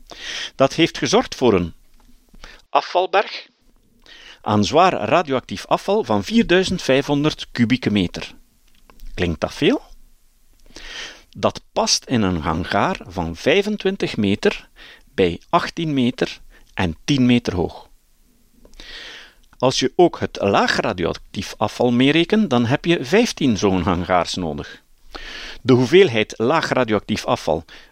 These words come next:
uit de medische sector is groter dan die van kerncentrales. Nog anders voorgesteld.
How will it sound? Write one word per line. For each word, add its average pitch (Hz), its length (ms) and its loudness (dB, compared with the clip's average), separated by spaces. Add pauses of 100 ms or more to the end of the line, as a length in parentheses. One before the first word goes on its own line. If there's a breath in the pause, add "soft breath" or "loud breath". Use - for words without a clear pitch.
uit 104 360 0
de - 60 0
medische 196 380 2
sector - 400 -2
is - 180 0
groter 143 280 0
dan 143 140 2
die 139 100 0
van 127 160 -2
kerncentrales. 90 1000 -4 (1500 loud breath)
Nog 208 320 4
anders 160 440 0
voorgesteld. 95 920 -2